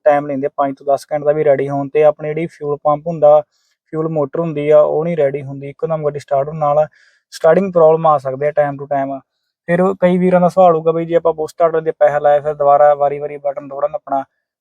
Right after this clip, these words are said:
ਵੀਰ ਜੀ, ਪਹਿਲਾਂ ਆਪਾਂ ਜਦੋਂ ਸੁਬਾਹ ਸਟਾਰਟਿੰਗ ਕਰਨੀ ਹੈ, ਸਿਰਫ ਉਦੋਂ ਹੀ ਗੱਡੀ ਦਾ ignition on ਕਰਕੇ ਸਟਾਰਟ ਕਰਨੀ। ਜਦੋਂ ਇੱਕ ਵਾਰੀ ਗੱਡੀ ਸਟਾਰਟ ਹੋ ਗਈ, ਉਸ ਤੋਂ ਬਾਅਦ ਆਪਾਂ ਫਿਰ ਸਿੱਧਾ ਪੁਸ਼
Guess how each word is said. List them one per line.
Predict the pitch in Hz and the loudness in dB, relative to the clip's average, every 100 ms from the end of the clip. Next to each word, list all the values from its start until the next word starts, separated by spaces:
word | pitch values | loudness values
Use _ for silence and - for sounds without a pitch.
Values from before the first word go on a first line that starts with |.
| 151 | -8
ਵੀਰ | 156 | -4
ਜੀ, | 175 | 0
ਪਹਿਲਾਂ | 170 175 | 2 4
ਆਪਾਂ | 170 175 | 4 2
ਜਦੋਂ | 175 175 | -2 -6
ਸੁਬਾਹ | - - 170 190 | -14 -4 2 2
ਸਟਾਰਟਿੰਗ | - 160 156 156 | 4 2 2 2
ਕਰਨੀ | 151 151 | 2 0
ਹੈ, | 160 | -8
ਸਿਰਫ | - 180 - - | -8 -10 -12 -8
ਉਦੋਂ | 160 165 170 | -6 -4 -4
ਹੀ | 170 196 - _ - | -4 -6 -10 _ -4
ਗੱਡੀ | 151 156 170 | -2 -2 0
ਦਾ | 160 165 170 - 156 | 4 6 4 2 -6
ignition | 160 160 185 160 | -10 -6 -2 -2
on | 147 | 2
ਕਰਕੇ | 147 - | 0 0
ਸਟਾਰਟ | 143 147 147 | -2 0 2
ਕਰਨੀ। | 143 143 160 | 0 0 -4
ਜਦੋਂ | 165 | -4
ਇੱਕ | - | -4
ਵਾਰੀ | 160 | -6
ਗੱਡੀ | 156 156 | -6 -6
ਸਟਾਰਟ | 156 151 143 160 | -2 2 4 4
ਹੋ | 165 | 0
ਗਈ, | 151 156 - _ _ _ | -4 -10 -14 _ _ _
ਉਸ | 160 147 | -6 -4
ਤੋਂ | - | 0
ਬਾਅਦ | 156 156 165 | 4 4 4
ਆਪਾਂ | 156 160 165 170 | 2 2 2 0
ਫਿਰ | - 170 170 | -6 -2 -2
ਸਿੱਧਾ | 165 156 175 | -2 0 0
ਪੁਸ਼ | 175 160 | 0 -8